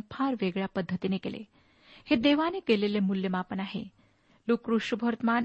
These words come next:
एकवीस अध्याय तीन आणि चार वचनांमध्ये प्रभू येशू ख्रिस्त म्हणाला, "या दरिद्री विधवेने सर्वांपेक्षा अधिक टाकले आहे, कारण त्या सर्वांनी आपल्या समृद्धीतून दानात टाकले, हिने तर आपल्या कमाईतातून आपली सर्व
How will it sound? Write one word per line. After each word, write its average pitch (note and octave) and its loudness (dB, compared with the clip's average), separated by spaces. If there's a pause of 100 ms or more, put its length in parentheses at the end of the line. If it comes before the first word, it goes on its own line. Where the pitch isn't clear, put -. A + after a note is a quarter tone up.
(120)
एकवीस F#3+ -2
अध्याय G#3 -2 (520)
तीन D#4+ 4
आणि D4+ 2
चार A#3 2
वचनांमध्ये G#3 0
प्रभू G3+ -4
येशू G3+ -2
ख्रिस्त G#3 -4
म्हणाला, G3+ -2 (720)
"या C4+ 6
दरिद्री D#4 4
विधवेने G#3+ 0
सर्वांपेक्षा A#3+ -2 (100)
अधिक G3 -2
टाकले G3 -2
आहे, G#3+ -8 (480)
कारण C4+ 8
त्या B3+ 0
सर्वांनी A3+ 2 (100)
आपल्या G#3 0
समृद्धीतून B3+ 0
दानात F#3+ 0
टाकले, A3 -2 (460)
हिने E4 6
तर B3+ 2
आपल्या G#3 0
कमाईतातून G#3+ -2 (340)
आपली G3+ 2
सर्व B3+ -4